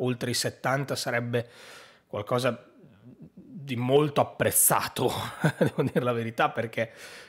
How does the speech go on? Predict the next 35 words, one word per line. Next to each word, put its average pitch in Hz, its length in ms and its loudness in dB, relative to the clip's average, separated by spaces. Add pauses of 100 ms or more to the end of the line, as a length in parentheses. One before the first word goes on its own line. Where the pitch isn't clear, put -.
eh, 78 420 -12
dopo 117 540 -4 (100)
con 113 160 -6
i - 20 -4
quindici 123 380 -2
di 107 40 -4
penalizzazione 110 500 -4
andresti 113 260 -10
intorno 113 460 -4 (560)
agli 107 180 0
ottantacinque, 113 720 0
che - 80 -12
è - 80 -16 (160)
veramente 110 400 -6
un 101 60 -8
risultato, 104 760 -2 (320)
mm, 85 140 -18
un - 60 -18 (440)
po' - 140 -14
troppo, - 380 -6
probabilmente 85 580 -12
un 98 80 -10
po' 101 140 -4
troppo - 460 -2 (380)
per, 98 480 -4
per 98 100 -2
quelle 131 200 2
che - 80 -4
sono 139 180 0
le 123 60 2
nostre 127 240 0
possibilità 120 500 -2
in 117 80 0
questo 120 260 -2
momento. 139 600 -2